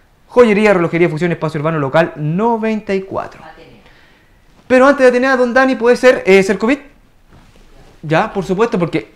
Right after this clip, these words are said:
Speaker 1: es un nuevo auspiciador que entró acá en Desinformados. Cuando usted me diga nomás, perfecto. Cercovit, estamos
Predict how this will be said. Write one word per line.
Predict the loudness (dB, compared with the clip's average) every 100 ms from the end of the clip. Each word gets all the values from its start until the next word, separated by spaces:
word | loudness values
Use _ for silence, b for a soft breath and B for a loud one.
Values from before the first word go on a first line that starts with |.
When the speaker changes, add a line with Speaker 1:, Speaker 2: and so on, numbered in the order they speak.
| _
Speaker 1:
es | -4 -2
un | -2
nuevo | 0 0
auspiciador | -2 2 4 4 2
que | -4 -2 -2 -4 -18 -6
entró | -6 0 0
acá | 2
en | 0
Desinformados. | -2 -4 -2 0 0 -2 -8 _ b b b
Cuando | -6 -4
usted | -2
me | 0
diga | 0
nomás, | 0 -4 -6 -12 _ _ -8
perfecto. | -4 -4 0
Cercovit, | 0 4 4 2 0
estamos | -6 0 -2 -2